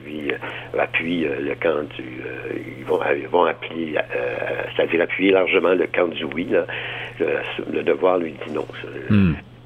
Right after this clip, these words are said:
Speaker 1: Euh, sauf que là, dé-, déjà, les, ceux, les partisans du non sont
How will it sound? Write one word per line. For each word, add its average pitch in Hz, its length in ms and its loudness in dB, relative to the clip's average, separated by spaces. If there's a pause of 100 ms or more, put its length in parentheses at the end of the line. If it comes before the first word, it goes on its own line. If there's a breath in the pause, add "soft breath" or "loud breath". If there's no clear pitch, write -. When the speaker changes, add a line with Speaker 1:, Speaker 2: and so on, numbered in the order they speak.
Speaker 1:
Euh, 69 440 2 (180)
sauf 104 200 6
que 82 100 2
là, 80 240 4
dé-, 69 360 -2 (100)
déjà, 78 340 4
les, 78 180 0 (140)
ceux, 90 80 4
les 76 120 2
partisans - 440 2
du 82 120 -8
non 82 180 2
sont 78 120 -4